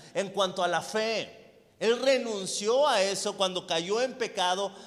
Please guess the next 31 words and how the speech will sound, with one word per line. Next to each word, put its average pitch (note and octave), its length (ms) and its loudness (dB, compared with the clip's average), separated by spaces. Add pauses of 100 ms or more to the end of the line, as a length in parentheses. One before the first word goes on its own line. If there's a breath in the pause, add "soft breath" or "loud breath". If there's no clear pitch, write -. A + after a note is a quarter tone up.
a E3+ 160 -2
causa G3+ 340 2
le-, F#3 140 2
de F3 300 -4
la E3+ 160 0
desobediencia. E3+ 1000 -2 (240 loud breath)
Y G3 100 -4
por G#3 280 -2
caer G#3+ 340 2
en C#4 140 -2
el B3 100 0
engaño A3 480 -4
de A3 100 -2
Satanás F#3+ 520 -4
de F#3 100 -6
"no G#3 300 0
moriréis", G#3+ 760 0
sino G3+ 320 -2
sabe C#4 520 4
Dios C4+ 640 2 (280 loud breath)
que G3 140 2
el F#3 140 0
día C4+ 360 2
que G#3 140 -2
de A3 160 0
él A#3 160 -4
coma A#3 340 2
serán G#3 360 -2
abiertos C4 520 2
vuestros G#3 440 -4
ojos G#3+ 340 0